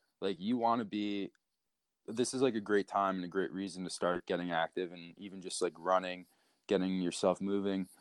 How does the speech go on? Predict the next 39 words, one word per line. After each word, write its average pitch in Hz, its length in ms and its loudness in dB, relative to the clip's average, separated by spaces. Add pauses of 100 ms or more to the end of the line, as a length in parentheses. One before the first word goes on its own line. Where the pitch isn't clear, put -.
(260)
Like, 87 180 2
you 110 140 6
wanna 101 320 6
have 90 300 6
longevity, 90 540 -2
you 90 120 -4
wanna 87 260 -2
have 90 200 -4
health, 85 340 -6
so, 87 260 -4
like, 85 220 -4
you're 85 100 -4
confident 92 580 -2
when 85 100 -12
something 85 300 -6
like 87 180 -6
this 78 160 -4
happens. 82 480 2 (340)
You 104 120 0
wanna 104 180 2
be 98 200 0
on 95 160 2
the 92 120 -2
right 87 240 4
side 82 280 6
of 85 80 -4
these, 87 180 -8
like, 82 160 -2
statistics, - 840 -4
and 90 140 -4
you 87 60 -4
don't 85 180 0
wanna 85 260 4
have, 82 340 4
like, 80 180 -6
one 87 140 -6
of 80 100 -10
these 85 200 -6
underlying 87 640 -2